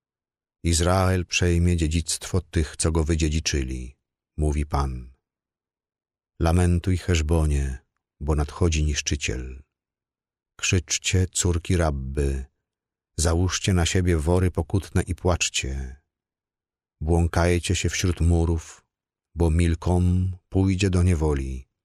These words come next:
a wraz z nim jego kapłani i książęta. Dlaczego przechwalasz się dolinami, a urodzajne są twoje doliny, niewierna córko?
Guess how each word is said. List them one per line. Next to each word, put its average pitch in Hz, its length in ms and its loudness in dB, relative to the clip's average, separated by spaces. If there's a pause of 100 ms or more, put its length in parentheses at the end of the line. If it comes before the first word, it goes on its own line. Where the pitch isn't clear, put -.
(380)
a 78 100 0
wraz 82 320 0
z 80 120 -2
nim 90 500 2
jego 87 220 0
kapłani 90 680 0
i 85 40 -4
książęta. 69 880 -2 (1400)
Dlaczego 95 480 2
przechwalasz 98 720 0
się 92 140 -2
dolinami, 85 840 2 (340)
a - 120 -6
urodzajne 85 560 2
są 73 180 -2
twoje 80 280 -2
doliny, 73 600 -2 (400)
niewierna 82 460 2
córko? 67 680 -4